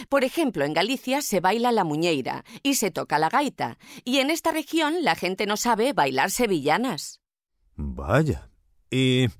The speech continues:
Speaker 2: cuántas lenguas se hablan en España?
Speaker 1: Pues nada más y nada menos que cuatro. Junto al castellano también están reconocidas como lenguas oficiales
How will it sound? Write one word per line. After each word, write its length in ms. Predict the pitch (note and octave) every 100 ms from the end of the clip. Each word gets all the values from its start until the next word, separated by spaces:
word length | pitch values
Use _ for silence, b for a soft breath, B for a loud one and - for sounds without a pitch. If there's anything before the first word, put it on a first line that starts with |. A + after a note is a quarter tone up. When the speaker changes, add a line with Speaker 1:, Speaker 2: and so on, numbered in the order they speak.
| b b b b b _
Speaker 2:
cuántas 360 | D#3 G#3 C4 A#3
lenguas 460 | F3 F#2+ F#2 G2+
se 180 | - A#2
hablan 300 | B2+ C3 B2
en 120 | B2
España? 500 | A2 - D2+ C2 A#1+ - _ _
Speaker 1:
Pues 280 | C#4 C#4 C4
nada 420 | D4 E4+ F4+ F4+
más 440 | C4+ G#3 F3+ -
y 120 | G#3 G3
nada 400 | G#3+ C#4 A#3+ G3+
menos 500 | G#3+ D#4 F#4+ F#4+ -
que 220 | G3+ -
cuatro. 540 | F3 D3 - B2+ - _ _ B B B
Junto 360 | - A3 F#3
al 120 | D#3+ D3+
castellano 720 | D3+ - C#3+ D#3 G#3+ D4 F#4+
también 420 | G#3+ E3 E3 D#3+
están 340 | D#3 - F3 D#3+
reconocidas 840 | D3 D#3+ C#3 C3 F#3 F#3 C#3 -
como 200 | D#3+ C3
lenguas 420 | C3+ F3 C#3 -
oficiales 720 | B2+ C#3 - F3+ B3 D#4+ F4